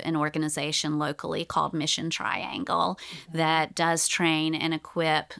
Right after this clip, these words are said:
Speaker 1: nonprofits, Christian nonprofits, in best practices so that passion can be married with best practices for
Speaker 2: Mm-hmm.
Speaker 1: excellence in ministry. And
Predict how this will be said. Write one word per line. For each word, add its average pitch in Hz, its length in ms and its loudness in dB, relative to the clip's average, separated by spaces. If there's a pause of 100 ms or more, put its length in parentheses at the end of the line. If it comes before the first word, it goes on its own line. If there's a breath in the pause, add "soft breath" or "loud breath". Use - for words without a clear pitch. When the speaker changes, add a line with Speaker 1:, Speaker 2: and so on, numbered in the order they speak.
(120)
Speaker 1:
nonprofits, 160 880 4
Christian 160 340 -2
nonprofits, 151 680 -2
in 156 120 2
best 147 240 -4
practices 147 800 0
so 151 220 0
that - 200 -8
passion 156 480 4
can 156 120 -4
be 156 100 0
married 151 360 0
with 147 180 -8
best 147 220 -4
practices 143 800 0
for 151 480 0
Speaker 2:
Mm-hmm. - 280 -16
Speaker 1:
excellence 156 600 2
in 156 140 2
ministry. 151 680 0 (440 loud breath)
And 170 440 6